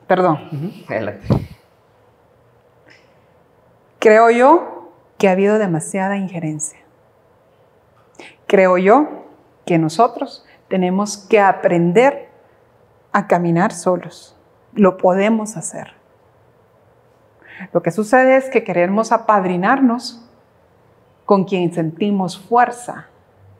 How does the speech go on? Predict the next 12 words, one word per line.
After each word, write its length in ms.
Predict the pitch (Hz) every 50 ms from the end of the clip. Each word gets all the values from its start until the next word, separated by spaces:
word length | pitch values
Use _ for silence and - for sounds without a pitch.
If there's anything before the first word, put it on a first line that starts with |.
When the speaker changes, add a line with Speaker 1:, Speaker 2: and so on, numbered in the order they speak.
| _ _ _ _ _ _ _ _ _ _ _ _ _ _ _ _ _ _ _ _ _ _ _ _ _ _ _ -
Speaker 1:
y 100 | 208 -
que 120 | 226 185
nos 200 | 175 170 165 170
va 80 | 196 202
a 20 |
respaldar, 540 | 208 208 202 - - 165 175 226 247 226 -
pero 340 | 196 180 170 160 160 160 - - - -
no 160 | 190 196 240
nos 140 | 254 220 165
van 140 | 160 160 160
a 60 | 156
respaldar. 520 | 165 - - - - 190 254 269 - -